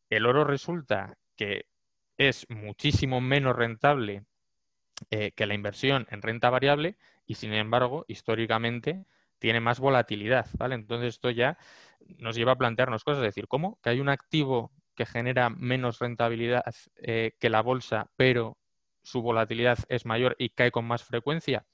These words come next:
Entonces, aquí ya decimos, a ver si la gestión, eh, tradicional de carteras o los modelos típicos que nos han explicado tienen parte de razón, pero hay ciertas cosas, eh, que se les escapan, ¿vale? Centrándonos en el oro,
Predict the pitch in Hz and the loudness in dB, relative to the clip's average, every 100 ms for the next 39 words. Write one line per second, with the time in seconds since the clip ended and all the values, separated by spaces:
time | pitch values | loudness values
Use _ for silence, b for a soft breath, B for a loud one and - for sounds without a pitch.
0 | b b b _ 113 117 113 123 123 131 | b b b _ -4 0 0 0 2 2
1 | 135 113 107 107 - _ _ _ _ - | 2 -2 -8 -12 -16 _ _ _ _ -12
2 | 107 113 113 131 123 123 - 120 117 - | -6 -6 -4 -4 0 0 0 -2 -2 0
3 | 135 127 110 - 113 - 110 - 117 120 | 2 2 -2 -12 -10 -4 -6 -4 -4 0
4 | 120 117 - 139 110 - 110 110 113 113 | 2 0 2 2 0 -2 -8 -8 -6 -4
5 | 117 - 135 127 110 - 113 113 117 120 | -4 -4 -6 -4 -6 -10 -12 -8 -6 -8
6 | - 123 127 135 - B B B B B | -4 0 4 2 2 B B B B B
7 | _ - - _ _ 123 120 110 120 120 | _ -20 -20 _ _ 0 2 2 2 4
8 | 127 123 131 - 151 175 208 - 117 156 | 4 4 4 2 2 0 -4 0 0 0
9 | - 110 104 113 113 117 113 110 139 - | -4 -6 -4 -4 -2 -4 -4 -2 -2 -2
10 | B B B B 123 110 107 107 104 107 | B B B B 0 2 2 2 0 -2
11 | 104 - - 104 - - 113 110 98 110 | -4 -4 -4 -8 -8 -2 0 0 -2 -2
12 | 143 - 110 123 131 139 143 139 131 131 | -2 -2 0 0 2 0 0 -2 -2 0
13 | 131 139 175 | 4 4 2